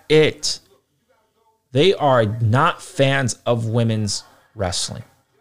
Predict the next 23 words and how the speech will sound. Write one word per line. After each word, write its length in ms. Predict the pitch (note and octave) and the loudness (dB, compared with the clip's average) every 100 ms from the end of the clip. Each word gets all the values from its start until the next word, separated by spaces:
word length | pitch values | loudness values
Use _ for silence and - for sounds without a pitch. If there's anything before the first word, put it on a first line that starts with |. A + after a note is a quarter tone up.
| _ _ _ _ _ _ - | _ _ _ _ _ _ -2
I 200 | F3+ C#3 | 0 0
feel, 520 | - D3 D3+ F#2 F2+ - _ _ _ _ _ _ _ _ _ | -2 4 4 4 0 -14 _ _ _ _ _ _ _ _ _
God's 360 | E3+ F#3+ G3 D#3+ | 2 4 4 4
honest 420 | E3+ D3+ A#2+ - | 2 0 -4 -4
truth, 480 | - F#2+ - - _ _ _ _ _ _ | -2 -2 -4 -18 _ _ _ _ _ _
there 100 | - | -6
are 80 | E2 | -4
some 320 | - B2+ D#3+ | 0 2 2
people 440 | - D#3+ D#3 C#3+ C#3+ | 2 2 2 2 2
in 100 | B2 | 2
management 540 | A#2+ A#2 G2 A2 - _ _ _ _ | 2 0 -2 -2 -4 _ _ _ _
that 140 | A#2+ | 2
are 120 | A#2 G#2+ | 4 4
just 300 | A2 G2 - | 2 0 2
booking 400 | C3+ D3+ D3+ C#3+ | 2 2 -2 4
these 240 | C#3+ A#2+ | 4 4
women 380 | C3 B2+ A#2+ A2 - _ _ _ | 2 2 0 -2 -10 _ _ _
just 420 | A2 C#3 C3+ - - _ _ _ _ _ _ | 2 4 4 -2 -10 _ _ _ _ _ _
to 460 | - C#3+ B2 G#2+ G2+ _ _ _ _ - | 2 6 6 4 0 _ _ _ _ 0
reign 300 | C#3 C#3 C3 | 2 4 2
the 80 | |
perception 840 | A#2+ - A2 - A#2 - - F2+ F#2 _ _ _ _ | 4 2 2 2 0 0 -6 -6 -10 _ _ _ _
of, 340 | A#2+ A#2+ G#2+ | 0 2 0